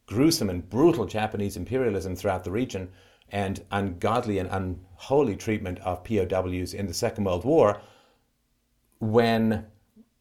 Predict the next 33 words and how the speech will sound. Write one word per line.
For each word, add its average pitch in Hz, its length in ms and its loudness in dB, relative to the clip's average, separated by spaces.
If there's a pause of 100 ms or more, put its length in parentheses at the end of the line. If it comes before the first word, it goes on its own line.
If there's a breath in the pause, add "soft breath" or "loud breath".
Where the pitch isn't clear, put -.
(680)
the 110 140 -2
Japanese 139 640 2
mainland 127 680 2 (240 loud breath)
was 98 200 0
bombed, 110 580 4 (260 loud breath)
uh, 92 360 0
and, 95 380 -4
uh, 92 100 -2
nuked 110 880 2
and 95 280 -6
so 98 280 0
on, 95 200 -4 (300 loud breath)
uh, 92 140 -2
they 95 240 2
gave 90 280 -2
up - 440 -4
on 87 500 -6
war. 101 460 4
It's - 140 -2
almost 190 260 2
like 135 240 2
if 123 140 -2
the 139 80 2
war 160 180 4
happens 147 340 2
overseas 127 540 4
and 113 100 2
it's 107 100 -2
only 110 220 2
the 90 120 -4
men 123 240 2
who 107 140 0
suffer, - 440 -4